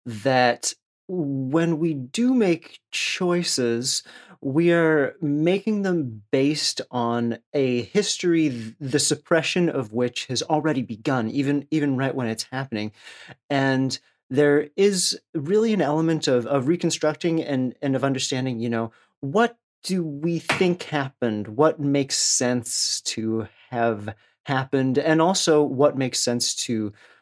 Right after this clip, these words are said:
um, put in a narrative that's gonna be comprehensible and relatable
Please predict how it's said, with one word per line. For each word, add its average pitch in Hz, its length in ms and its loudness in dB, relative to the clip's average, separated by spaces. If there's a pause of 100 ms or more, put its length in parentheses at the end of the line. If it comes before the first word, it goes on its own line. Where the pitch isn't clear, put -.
(200)
um, 113 220 -2
put 180 340 0
in 156 200 4
a 139 120 0
narrative 131 600 0
that's 110 180 -4
gonna 117 200 -2
be 110 120 -4
comprehensible 110 1200 -4 (160)
and 107 500 -6 (300)
relatable 123 720 2